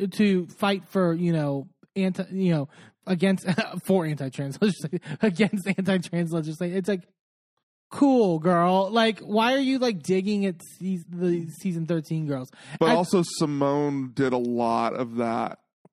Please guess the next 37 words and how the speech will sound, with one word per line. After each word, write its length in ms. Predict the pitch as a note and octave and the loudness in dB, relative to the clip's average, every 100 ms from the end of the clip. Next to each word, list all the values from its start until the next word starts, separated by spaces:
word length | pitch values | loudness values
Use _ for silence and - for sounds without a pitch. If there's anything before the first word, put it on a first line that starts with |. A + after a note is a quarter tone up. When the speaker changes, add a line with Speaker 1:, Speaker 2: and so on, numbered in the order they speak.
| - | -2
Speaker 1:
Yeah. 320 | B3+ E4 D4 | 2 4 4
Speaker 2:
Also, 440 | C#3+ C3+ - B2+ A#2+ | 2 0 0 0 0
and 120 | A#2 | -4
she 160 | - | -4
won 260 | B2+ A#2 C#3 | -2 -2 -2
your 120 | C#3+ | -4
season. 420 | A#2+ - G2+ - | -4 -8 -8 -8
Speaker 1:
Right. 540 | - F#3+ G3 D#3 C3 G3 _ _ _ C#3 - | -2 2 2 0 -6 -12 _ _ _ -10 0
But 100 | C#4+ | 2
also, 300 | D#4+ E4 C#4+ | 2 2 0
it's 120 | A3+ | 2
like, 140 | A#3 F3+ - - A#2+ - - - _ _ _ | -2 -4 -16 -20 -20 -20 -20 -20 _ _ _
Simone 680 | - - A#3 A3 A#3 A#3+ A3+ | -6 0 2 4 4 2 2
and 240 | F#3+ F#3+ | 0 0
Candy 400 | E3+ G3 G3 F#3+ | 0 0 2 2
both, 480 | C#3+ C3 E3 - G3 | 0 0 0 -2 -2
like, 200 | B3+ A#3+ - - _ _ A3 G3 | -2 -2 -10 -20 _ _ -16 -4
she 160 | D4 | 0
also 240 | E4 F4 G#4 | 0 0 -4
kinda 300 | - D4+ A#3+ | -2 -2 0
acts 280 | E3 F3 - | -2 -4 0
as 140 | G3 | -2
though, 180 | D#3 F3 | 0 0
like, 240 | E3+ D#3+ D3 - | 0 -2 -6 -4
there 140 | E3 | 0
was 120 | D#3+ | 0
this 240 | C#3+ C3 B2 | -2 -8 -6
large 460 | C#3+ G3 G#3+ C#3 | 0 2 2 0
narrative 600 | B2 C3+ F#3 A3+ G3 E3 | -8 -2 0 2 2 0
set 220 | C#3+ E3+ D3 | 0 -2 0
about 280 | C#3 C#3 C#3 | -2 -6 -6
me 400 | C#3+ C3+ B2+ A#2+ | -6 -6 -6 -8
and 140 | A#2+ | -6
blah, 160 | B2 D3+ | -4 -4
blah, 140 | C#3 | -4
blah. 380 | C3+ D3+ C#3+ C#3 | -4 -2 -2 -4
And 140 | C3 | -6